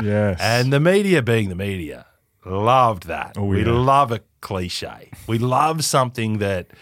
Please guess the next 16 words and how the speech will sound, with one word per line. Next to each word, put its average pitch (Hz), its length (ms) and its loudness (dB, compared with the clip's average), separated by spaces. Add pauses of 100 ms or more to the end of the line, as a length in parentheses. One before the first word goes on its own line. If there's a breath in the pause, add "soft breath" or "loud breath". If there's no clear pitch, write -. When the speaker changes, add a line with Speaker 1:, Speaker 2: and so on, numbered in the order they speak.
(300 loud breath)
Speaker 2:
in - 220 -20
ten 98 280 -6
seconds - 640 -10
just - 380 -14
tells 90 500 -4
a 78 60 -10
story. 80 580 -6
Speaker 1:
Mm-hmm. 98 680 -6
Speaker 2:
Um, 82 420 -4 (560)
but 135 80 -2
it 165 40 2
wasn't 160 180 2
just 92 180 -6
us. - 320 -4
Every 101 240 -4
fan 85 540 -6